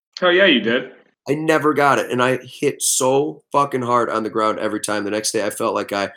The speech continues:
Speaker 2: like, got pushed out of a helicopter.
Speaker 1: Oh, yeah, dude. Uh, so I dove, uh, in high school and college.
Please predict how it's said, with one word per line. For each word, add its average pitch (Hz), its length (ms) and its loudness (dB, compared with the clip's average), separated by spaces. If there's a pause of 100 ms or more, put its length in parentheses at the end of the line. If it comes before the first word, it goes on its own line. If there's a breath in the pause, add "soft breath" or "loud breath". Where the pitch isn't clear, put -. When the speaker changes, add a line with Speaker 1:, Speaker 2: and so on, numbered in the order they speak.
(200 loud breath)
Speaker 2:
like, 104 120 -2
got 110 200 0
pushed 123 280 2
out 107 140 4
of 104 80 0
a 101 100 0
helicopter. 98 680 -2 (720)
Speaker 1:
Oh, 117 160 0
yeah, 107 260 0
dude. 98 440 -8
Uh, 113 240 2
so - 160 -2
I 123 140 4
dove, 120 500 0 (360)
uh, 101 380 0
in 104 80 -4
high 117 180 -2
school 117 220 -8
and 101 100 -10
college. 98 400 -2